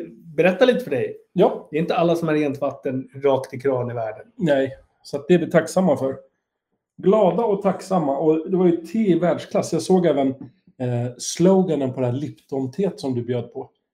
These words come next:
Speaker 2: Eh, "Taste the sunshine." Tycker
Speaker 1: Ja, det
Speaker 2: jag var
Speaker 1: gör det.
Speaker 2: kanske en av de sämre,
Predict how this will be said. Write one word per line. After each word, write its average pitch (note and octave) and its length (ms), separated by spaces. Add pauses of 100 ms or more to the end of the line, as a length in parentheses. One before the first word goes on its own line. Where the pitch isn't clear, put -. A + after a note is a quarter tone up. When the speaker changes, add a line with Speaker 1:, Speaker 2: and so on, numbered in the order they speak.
(420)
Speaker 2:
Eh, A#2+ 80 (320)
"Taste F3 560
the C3 100
sunshine." C3+ 960 (240)
Tycker E3+ 140
Speaker 1:
Ja, G3+ 60
det A#3 100
Speaker 2:
jag A3+ 100
var A#3+ 60
Speaker 1:
gör - 0
det. - 60
Speaker 2:
kanske C#3 160
en D#3+ 200
av D3+ 60
de C#3 100
sämre, C#3 760